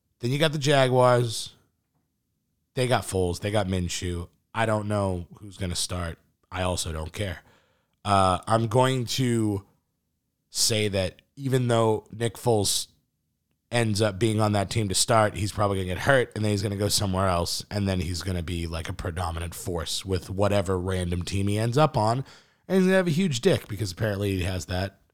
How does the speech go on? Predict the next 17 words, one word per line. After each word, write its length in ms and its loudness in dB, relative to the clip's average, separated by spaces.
Um, 640 2
then 240 4
you 80 0
got 140 8
the 80 2
Chargers. 720 4
They 260 0
got 280 4
lost 400 4
in 80 4
the 80 4
shuffle, 380 2
man. 340 0
Like, 280 2
everyone, 840 4
when, 300 2
when 560 0